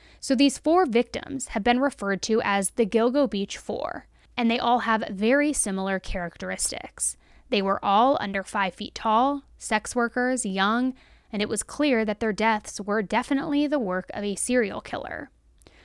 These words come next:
On March twenty-ninth, two thousand eleven, the Suffolk County Police returned to Gilgo Beach to continue searching for Shannon.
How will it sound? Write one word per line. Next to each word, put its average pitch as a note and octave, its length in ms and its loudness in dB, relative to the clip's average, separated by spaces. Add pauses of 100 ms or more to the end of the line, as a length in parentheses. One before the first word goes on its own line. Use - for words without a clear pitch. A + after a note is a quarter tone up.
(320)
On A3 160 2
March C4+ 260 2
twenty-ninth, C4 640 0
two A3+ 160 -4
thousand A3 360 0
eleven, F#3+ 480 -2
the A3+ 100 -6
Suffolk C4+ 380 -2
County B3 300 -2
Police F#3+ 540 -4
returned A#3 520 -2
to B3 100 -4
Gilgo G3 400 0
Beach - 320 -10
to A#3+ 80 -4
continue D4 480 0
searching G3+ 420 -4
for G#3 140 -8
Shannon. - 600 -8